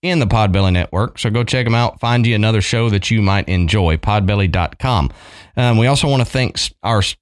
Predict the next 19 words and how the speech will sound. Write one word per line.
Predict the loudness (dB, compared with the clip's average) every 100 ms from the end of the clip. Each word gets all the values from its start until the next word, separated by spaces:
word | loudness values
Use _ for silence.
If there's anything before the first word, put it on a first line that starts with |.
| -14
sponsors | -8 -2 -2 0 0 0
for | -2 -2 0
this | 0
episode, | 0 0 0 0 -2 0
and | 2 4 4
it's | 2 0
Best | -6 -6 -2 -2 -2
Fiends, | -2 0 0 -2 -8 _ _ -6
HelloFresh, | -2 0 0 0 0 0 -2 -6 _
and | 0 0
Fields, | -2 -4 0 0 -2 -4
and | -2 0
we'll | 0
talk | 0 -2 0
a | -2
little | -2 -2 -2 0
bit | -2 0
more | 0 0 0
about | 0 0 0 -2